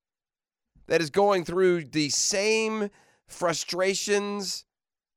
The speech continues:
the same repetitive, nuanced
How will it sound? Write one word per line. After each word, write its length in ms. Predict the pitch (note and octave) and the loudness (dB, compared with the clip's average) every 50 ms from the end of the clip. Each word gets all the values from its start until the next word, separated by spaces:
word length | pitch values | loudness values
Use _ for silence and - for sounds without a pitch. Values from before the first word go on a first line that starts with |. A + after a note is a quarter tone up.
| _ _ _ _ _ _ _ _ - | _ _ _ _ _ _ _ _ -8
the 100 | D3 D3+ | -2 0
same 640 | - - - F3+ G3 G#3 G#3 G3+ G3+ G3+ G3+ F3 | 0 2 2 2 2 2 2 2 0 -2 -4 -2
repetitive, 1080 | D3+ E3+ F3 - - - - - F#3+ F#3+ F#3+ G3 F#3+ F#3+ G3 G3 F#3+ F#3+ F3+ E3 - - - _ _ _ _ _ _ _ _ _ _ _ _ _ _ _ _ _ _ _ _ _ _ _ _ _ _ _ _ _ _ _ _ _ _ _ _ _ _ _ _ _ _ - | 0 0 0 0 -4 -8 -2 2 2 4 4 4 4 4 4 4 2 2 0 -4 -8 -18 -20 _ _ _ _ _ _ _ _ _ _ _ _ _ _ _ _ _ _ _ _ _ _ _ _ _ _ _ _ _ _ _ _ _ _ _ _ _ _ _ _ _ _ -12
nuanced 680 | C3 C3+ D#3+ G3 G3+ F#3 F#3 F3+ F3+ F3+ - - - | -2 0 0 0 2 0 0 0 0 -2 -2 -6 -12